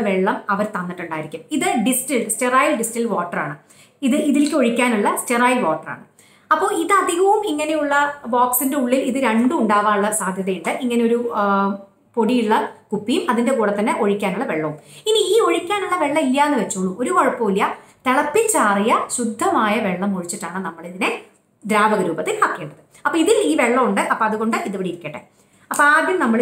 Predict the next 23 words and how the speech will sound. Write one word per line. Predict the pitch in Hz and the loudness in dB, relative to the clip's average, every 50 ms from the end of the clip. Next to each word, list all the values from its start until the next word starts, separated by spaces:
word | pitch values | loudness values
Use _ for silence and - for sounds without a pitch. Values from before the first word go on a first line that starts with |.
| 233 - | 0 0
ചെയ്യേണ്ടത് | 196 185 180 180 175 220 302 - 262 | -2 -2 -4 -4 -4 -4 -4 -4 -4
ഇതിൻ്റെ | 208 202 196 196 214 208 - 214 196 | -4 -4 -2 -2 -2 -6 -6 -10 -12
മൂടിയൊക്കെ | 190 190 202 196 - 196 - 185 | -8 -6 -6 -6 -6 -8 -8 -8
തുറന്നു. | 175 175 175 226 320 - 254 | -8 -6 -4 -4 -4 -4 -4
അപ്പോൾ | 247 262 247 | -2 -2 0
ഇതിന് | 254 247 247 226 | 2 4 4 4
ഇങ്ങനെ | 220 226 220 208 202 | 4 2 2 2 2
ഒരു, | 185 196 202 202 - - - _ _ - 202 | 2 0 -2 -2 -6 -18 -20 _ _ -4 0
ആ, | 202 196 196 196 196 196 | 2 2 2 2 2 2
covering | 202 202 208 226 226 220 190 185 | 2 2 4 4 2 2 2 0
ഉണ്ടായിരിക്കും. | 175 175 175 175 175 226 269 - - 220 | 0 -2 -2 -4 -4 -4 -4 -4 -4 -4
അത് | 196 208 233 - 214 | -2 -2 -2 -2 -2
വൃത്തിയായിട്ട് | 226 - - 285 254 214 196 185 185 - - - - - _ _ - | -6 -4 -2 0 0 2 2 0 -2 -4 -8 -10 -12 -20 _ _ -4
ഇതിന് | 208 220 214 214 | -2 0 0 0
പ്രശ്നമൊന്നും | 226 208 - - 240 226 220 220 214 | 0 -2 -2 -2 -2 -2 -2 0 -2
പറ്റാതിരിക്കാനും | 196 - 208 196 196 202 196 196 208 190 220 262 - 202 | -2 -2 -2 -2 -2 -2 -4 -4 -4 -2 -2 -4 -4 -4
അശുദ്ധികളൊന്നും | 190 - 208 190 - 233 233 220 214 202 214 208 | -6 -6 -6 -4 -4 -2 0 0 0 0 0 0
ഉള്ളിൽ | 196 190 196 202 202 | -2 -2 -2 -2 -4
കയറാതിരിക്കാനുള്ളതാണ്. | 202 190 185 190 190 202 208 208 208 - 196 185 185 175 170 170 170 160 - 285 294 - - _ _ _ - - | -4 -4 -2 -2 0 0 -2 -4 -4 -4 -6 -6 -6 -8 -8 -8 -8 -6 -6 -6 -8 -8 -14 _ _ _ -8 -4
അപ്പോൾ | 202 226 208 208 | -4 -2 0 0
നമ്മൾ | 208 208 247 320 - 240 | 0 0 0 -2 -2 -2
ഇതിനെ | 196 202 190 240 - - - - _ _ _ _ _ _ _ _ _ _ _ _ _ _ _ _ _ - 190 | -4 -2 -2 -2 -4 -4 -8 -14 _ _ _ _ _ _ _ _ _ _ _ _ _ _ _ _ _ -12 -6
ഇത്തരത്തിൽ | 180 208 190 185 190 220 | -4 -2 -2 0 0 -2